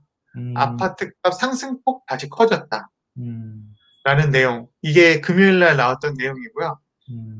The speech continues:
Speaker 2: 그다음에 또 사월 십사일 날 수요일에는 또 재-, 오세훈의 재건축 속도전 기대,
Speaker 1: 음.
Speaker 2: 담실 목동 창개가 들썩인다.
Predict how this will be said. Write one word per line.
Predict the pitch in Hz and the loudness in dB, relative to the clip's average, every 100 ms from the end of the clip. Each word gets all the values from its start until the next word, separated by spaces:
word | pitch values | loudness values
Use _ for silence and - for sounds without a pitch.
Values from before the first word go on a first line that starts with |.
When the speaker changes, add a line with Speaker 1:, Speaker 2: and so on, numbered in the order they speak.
| 107 | -6
Speaker 2:
그다음에 | 135 139 139 | -2 0 0
또 | 139 | -2
사월 | 147 196 196 | 2 4 4
십사일 | 196 - 196 190 175 | 2 2 2 4 4
날 | 160 156 | 4 2
수요일에는 | - 254 240 196 160 151 143 | -2 0 2 2 0 -2 -4
또 | 139 131 | -2 -2
재-, | - 170 165 - _ _ - | 0 0 0 -6 _ _ -4
오세훈의 | 151 147 190 185 208 208 - - _ _ _ - 196 220 208 | 0 4 4 4 2 -2 -8 -20 _ _ _ -4 0 2 0
재건축 | - 160 147 175 175 233 226 | 0 2 4 2 0 -6 -6
속도전 | 254 247 _ 214 156 147 196 214 214 - | -6 -10 _ -4 -2 0 0 0 -2 -6
기대, | 160 135 113 - _ _ _ | -2 0 -2 -6 _ _ _
Speaker 1:
음. | 120 | -4
Speaker 2:
담실 | 160 156 160 226 247 | 0 0 2 0 2
목동 | 135 139 - 185 196 | -2 -6 -8 -4 -4
창개가 | 247 247 190 180 196 | -2 -2 0 -2 -2
들썩인다. | - 147 165 147 117 107 120 - | -6 -4 0 -2 -2 -2 -4 -4